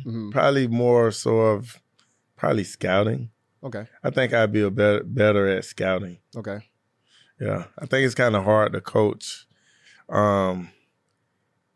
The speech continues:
Speaker 2: it depends the levels. You know what I'm saying? Like,
Speaker 1: Mm-hmm.
Speaker 2: college, well, now you can't even really say college 'cause they getting paid, too.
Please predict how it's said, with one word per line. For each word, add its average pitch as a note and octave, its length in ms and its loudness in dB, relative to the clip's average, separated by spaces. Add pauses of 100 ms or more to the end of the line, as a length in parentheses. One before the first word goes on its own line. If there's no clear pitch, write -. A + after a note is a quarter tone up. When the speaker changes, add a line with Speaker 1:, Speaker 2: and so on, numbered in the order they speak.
(140)
Speaker 2:
it D3 80 0
depends C#3+ 400 0
the A#2 100 0
levels. G#2+ 480 2
You A2+ 80 -8
know A#2+ 80 0
what B2+ 120 2
I'm B2 100 -2
saying? B2+ 380 -2
Like, D3 180 2
Speaker 1:
Mm-hmm. B2+ 160 -6 (680)
Speaker 2:
college, C#3 640 0
well, A2+ 220 4
now A#2 180 2
you E3+ 180 -2
can't B2+ 220 0
even A#2+ 140 0
really A#2 160 0
say G2 220 -2
college A2 400 0
'cause F#2+ 140 -10
they G#2+ 140 -2
getting F#2+ 240 -6
paid, F#2+ 400 -6
too. A#2 280 -2